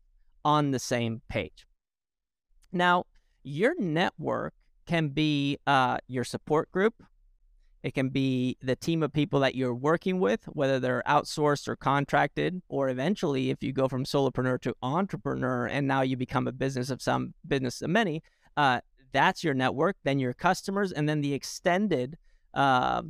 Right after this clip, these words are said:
community, which is people that you reach, uh, that may not even buy your product.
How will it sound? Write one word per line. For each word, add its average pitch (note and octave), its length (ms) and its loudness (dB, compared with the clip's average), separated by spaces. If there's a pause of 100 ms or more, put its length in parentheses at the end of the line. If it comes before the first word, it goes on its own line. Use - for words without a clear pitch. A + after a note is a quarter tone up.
community, C#3 500 0
which C#3+ 240 0
is C#3 180 -2 (120)
people G3+ 280 -2
that F#3 140 2
you D3 160 0
reach, D#3 440 -2 (380)
uh, C3 400 2
that C#3+ 240 2
may D#3 200 0
not E3 180 4
even D3 280 0
buy C3+ 680 0
your C3 160 -2
product. A#2+ 460 2